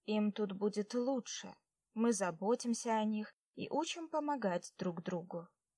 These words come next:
Серафима ласково гладила несколько пробегавших мимо малышей по головкам. «А у тебя есть семья?» Догадка стукнулась у меня в голове. «Нет,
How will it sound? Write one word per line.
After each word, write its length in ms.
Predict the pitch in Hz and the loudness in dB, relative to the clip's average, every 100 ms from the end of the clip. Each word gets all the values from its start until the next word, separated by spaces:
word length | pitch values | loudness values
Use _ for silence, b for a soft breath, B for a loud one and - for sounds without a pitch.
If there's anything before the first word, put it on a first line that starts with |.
| _ _ _ | _ _ _
Серафима 560 | - 254 269 381 392 | -4 0 0 0 -2
ласково 440 | 269 269 - 262 233 | -2 -2 -4 -4 -4
гладила 500 | 208 233 262 254 233 | 0 0 0 0 0
несколько 560 | 214 214 - 240 - | 0 0 -2 -6 -6
пробегавших 720 | - 202 196 190 196 - 220 - | -4 -2 0 0 -2 -2 -6 -2
мимо 280 | 196 190 190 | 0 0 0
малышей 500 | 196 254 - 233 180 | 0 -2 0 -2 0
по 120 | 180 | -2
головкам. 680 | 190 233 196 - - 170 190 _ _ _ _ _ | 0 0 -2 -6 -10 -10 -12 _ _ _ _ _
«А 300 | - 277 277 - | 2 4 4 2
у 120 | 285 | -2
тебя 400 | - 339 233 196 | -2 2 4 2
есть 420 | 202 311 - - - | 0 -4 -4 -10 -14
семья?» 580 | - 240 220 185 170 170 _ _ _ _ | -4 2 2 2 -6 -12 _ _ _ _
Догадка 580 | 208 214 202 220 - 214 | 0 2 4 2 2 -4
стукнулась 760 | 208 - 285 214 190 185 - - | -4 -6 -6 -4 -4 -6 -10 -6
у 80 | 226 | -2
меня 320 | 220 220 208 | 0 2 0
в 60 | 196 | 0
голове. 540 | 226 226 247 220 180 - _ _ _ _ _ _ | -2 0 -2 -4 -8 -14 _ _ _ _ _ _
«Нет, 580 | 220 254 240 202 - - | 0 2 2 0 -4 -14